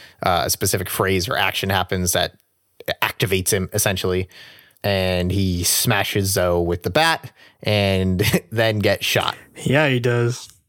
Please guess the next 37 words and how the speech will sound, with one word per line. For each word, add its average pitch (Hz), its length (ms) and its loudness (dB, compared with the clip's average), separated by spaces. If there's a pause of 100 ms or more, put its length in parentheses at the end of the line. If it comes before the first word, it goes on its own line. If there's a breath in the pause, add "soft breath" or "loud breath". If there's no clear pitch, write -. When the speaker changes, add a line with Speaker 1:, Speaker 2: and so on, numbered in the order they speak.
(480)
Speaker 2:
Oh, 143 60 4
actually, 151 240 2
he's 160 160 2
using 131 180 2
a 117 40 0
golf 123 240 0
club 65 180 -6
this 65 160 -6
time, 78 240 -4 (120)
but - 220 -4 (300)
Speaker 1:
Yeah. 107 280 0 (160)
Oh, 120 160 2
was 113 200 0
it 180 100 -4
with 151 120 -4
the 160 80 -4
golf 156 220 -2
club? 156 300 -4
Okay. - 220 -10 (480 loud breath)
Speaker 2:
I 139 80 -6
th-, - 380 -16
uh, 190 580 -2 (140)
pretty 165 260 -4
sure. - 340 -8 (380)
Then 127 120 2
the 123 100 4
other 117 280 2
guy 117 200 2
was 120 160 0
like, 110 120 -2 (280)
"Fuck," - 480 0 (140)
and 123 120 2
then 120 80 -4
just - 280 -6
lights 117 240 0
him 120 120 0
up. 117 200 0